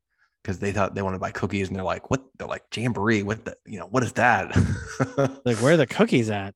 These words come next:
Speaker 1: Where are the
Speaker 2: Like,
Speaker 1: cookies? Exactly.
Speaker 2: "Hey, give me, give me ten dollars. I'll go buy you some cookies inside right
Speaker 1: People,
Speaker 2: now." <laughs> You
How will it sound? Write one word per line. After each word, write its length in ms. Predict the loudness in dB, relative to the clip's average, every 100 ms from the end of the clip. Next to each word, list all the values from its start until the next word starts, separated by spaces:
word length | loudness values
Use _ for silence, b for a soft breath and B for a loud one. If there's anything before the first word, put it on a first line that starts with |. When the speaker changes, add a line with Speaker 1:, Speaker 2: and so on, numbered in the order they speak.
| _
Speaker 1:
Where 140 | 2 2
are 40 |
the 80 | 4
Speaker 2:
Like, 40 |
Speaker 1:
cookies? 400 | 4 6 4 0
Exactly. 520 | -4 2 2 4 4 4
Speaker 2:
"Hey, 80 |
give 160 | 4 4
me, 220 | 4 0 0
give 160 | 2
me 120 | 2
ten 160 | 2 4
dollars. 240 | 4 4
I'll 120 | 4 2
go 140 | 2
buy 220 | 4 4
you 100 | 4
some 180 | 0 -4
cookies 380 | -2 -2 -2 -6
inside 380 | -2 2 4 4
right 140 | 2
Speaker 1:
People, 40 | 2
Speaker 2:
now." 280 | 2 0 0
<laughs> 60 |
You 140 | 2